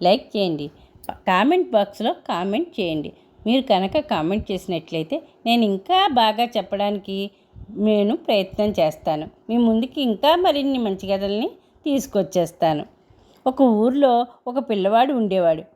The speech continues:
వాడు చాలా అమాయకుడు. చెప్పింది చెప్పినట్లు చేయడమే తప్ప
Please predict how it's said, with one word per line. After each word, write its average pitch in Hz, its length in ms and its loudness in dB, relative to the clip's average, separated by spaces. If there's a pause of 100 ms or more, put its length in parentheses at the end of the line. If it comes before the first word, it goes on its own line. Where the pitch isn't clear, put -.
(100)
వాడు 220 180 4
చాలా 196 560 0
అమాయకుడు. 185 560 0 (340)
చెప్పింది 262 580 0
చెప్పినట్లు 254 540 0
చేయడమే 262 600 2
తప్ప 233 500 2